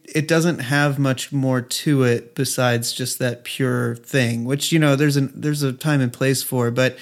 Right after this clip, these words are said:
what makes this song good and what makes this whole record, I think, interesting is that he'll take,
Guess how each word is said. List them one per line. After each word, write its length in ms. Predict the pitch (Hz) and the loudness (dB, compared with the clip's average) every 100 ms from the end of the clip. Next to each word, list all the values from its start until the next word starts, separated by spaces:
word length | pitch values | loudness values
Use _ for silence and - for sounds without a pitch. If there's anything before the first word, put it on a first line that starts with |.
| - - - _ | -16 -20 -20 _
what 140 | 160 | 2
makes 280 | 165 170 - | 4 2 2
this 200 | 175 175 | 2 2
song 380 | - 147 135 123 | 2 4 4 2
good 380 | 160 170 135 131 | 4 6 6 4
and 420 | 127 123 123 - | 2 0 0 -2
what 140 | 131 | 0
makes 260 | 131 127 - | 0 -2 -2
this 180 | 131 123 | -4 -4
whole 180 | 127 | -6
record, 500 | 123 123 135 - 120 | 0 0 0 0 -2
I 80 | 117 | -2
think, 300 | 117 120 117 | -4 -6 -6
interesting 640 | 120 120 117 - 123 117 117 | -6 -4 -4 -4 -2 -2 -2
is 160 | 117 | -2
that 240 | 127 120 120 - - - _ _ _ _ | -2 -2 -4 -12 -20 -20 _ _ _ _
he'll 240 | 135 147 135 | 0 2 2
take, 540 | - 170 156 151 - | 2 2 2 0 -10